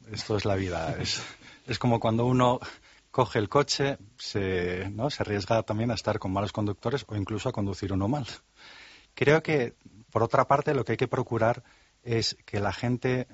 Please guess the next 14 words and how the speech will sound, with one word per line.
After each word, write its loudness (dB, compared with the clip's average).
lea 2
luego 0
despacio, -4
¿no? -12
Nosotros -6
tenemos 2
la 2
experiencia, -2
por -4
ejemplo, -2
de 0
editar -2
libros -2
electrónicos -2